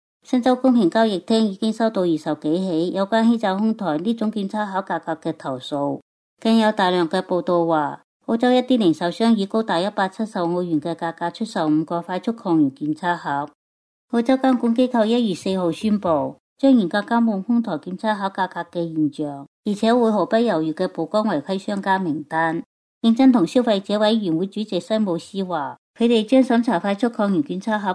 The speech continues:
嘅高價投訴，並要求供應商提供成本信息同目前嘅定價信息。目前呢個機構已經接到一百幾起消費者對檢測盒價格嘅投訴。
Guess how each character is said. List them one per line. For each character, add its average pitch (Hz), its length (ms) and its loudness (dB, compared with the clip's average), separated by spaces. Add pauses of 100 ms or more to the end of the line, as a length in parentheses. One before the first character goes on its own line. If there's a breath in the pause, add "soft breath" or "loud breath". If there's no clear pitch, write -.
嘅 180 100 -2
高 202 200 -6
價 170 240 -2
投 143 220 -14
訴， 143 440 -8 (180)
並 208 180 -2
要 269 120 6
求 208 160 -2
供 240 200 0
應 214 140 0
商 233 220 2
提 196 160 -2
供 220 160 2
成 220 160 -2 (100)
本 196 120 -4
信 196 180 -8
息 208 160 -8
同 190 200 -10
目 156 120 -4
前 143 260 -10
嘅 170 140 -8
定 151 240 -6
價 156 180 -4
信 151 260 -10
息。 160 360 -6 (160)
目 220 120 -2
前 190 200 -4
呢 240 120 4
個 240 120 4
機 254 200 2
構 240 160 0
已 196 100 -2
經 233 180 -2
接 226 120 -4
到 190 200 -4
一 220 120 -4
百 196 220 -2
幾 170 160 -6
起 196 260 -2
消 214 160 -4
費 220 200 -2
者 190 200 -6
對 208 140 -6
檢 190 200 -6
測 214 180 -4
盒 196 120 -4
價 185 220 -4
格 165 300 -6
嘅 160 40 -2
投 143 240 -8
訴。 143 420 -8